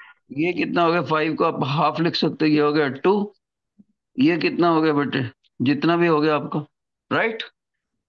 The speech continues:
Okay, तो जितना भी होया आप V को calculate कर लो, Calculate, Right? ठीक है बेटे, बोलो, have you understood?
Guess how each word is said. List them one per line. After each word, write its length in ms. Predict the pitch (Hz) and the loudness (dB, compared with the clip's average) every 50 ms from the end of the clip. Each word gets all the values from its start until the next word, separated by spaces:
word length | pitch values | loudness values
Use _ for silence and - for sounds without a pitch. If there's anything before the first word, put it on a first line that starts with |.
| _ _ - | _ _ -6
Okay, 280 | - 147 - - 233 226 | -4 -2 0 0 0 0
तो 840 | 175 123 - - _ _ _ _ _ _ _ _ _ _ _ - 196 | -2 -4 -6 -10 _ _ _ _ _ _ _ _ _ _ _ -4 -2
जितना 320 | 151 196 175 165 202 240 | 0 -2 0 0 0 0
भी 80 | 233 220 | 2 2
होया 240 | 202 190 180 180 185 | 2 2 2 2 2
आप 240 | - - 156 - 156 156 143 | 0 0 0 0 0 0 2
V 220 | 139 156 165 170 165 - | 2 2 2 2 0 -2
को 120 | 160 175 - | -2 -2 -2
calculate 520 | 156 151 143 143 143 143 135 131 123 - | -2 -2 -2 0 0 0 0 0 0 -2
कर 140 | - - - | -4 -6 -4
लो, 160 | - - - 131 143 139 - _ _ _ _ _ _ _ _ _ _ _ _ _ _ _ - | -4 -6 -8 -10 -12 -18 -20 _ _ _ _ _ _ _ _ _ _ _ _ _ _ _ -4
Calculate, 680 | 147 139 135 127 - - 120 107 90 85 - - - - _ _ _ _ _ _ _ _ _ _ _ _ _ - - - - _ _ _ _ _ _ _ _ _ - | -2 0 -2 -2 -2 -2 -2 -2 -2 -2 -4 -10 -14 -20 _ _ _ _ _ _ _ _ _ _ _ _ _ -18 -16 -16 -18 _ _ _ _ _ _ _ _ _ -4
Right? 360 | - 160 202 254 262 - - - - _ _ _ _ _ _ _ _ _ _ _ _ _ _ _ _ _ _ _ _ _ _ _ _ _ _ _ _ _ _ _ _ _ _ _ _ _ _ _ _ _ _ _ _ _ _ _ _ - | -2 -2 -2 -2 -4 -8 -14 -16 -18 _ _ _ _ _ _ _ _ _ _ _ _ _ _ _ _ _ _ _ _ _ _ _ _ _ _ _ _ _ _ _ _ _ _ _ _ _ _ _ _ _ _ _ _ _ _ _ _ -2
ठीक 160 | 190 190 202 269 | -2 0 2 2
है 100 | 269 269 | 2 2
बेटे, 260 | 277 277 285 320 311 262 190 135 - - _ _ _ _ _ _ _ _ _ - | 2 2 0 0 0 0 -2 -6 -8 -12 _ _ _ _ _ _ _ _ _ -4
बोलो, 260 | 147 175 202 233 247 | -2 0 0 2 2
have 200 | 233 214 196 202 | 2 2 2 2
you 120 | 233 247 247 | 2 2 2
understood? 600 | 233 233 254 254 - - 311 302 302 302 302 - | 2 2 0 0 2 2 2 4 4 2 0 -6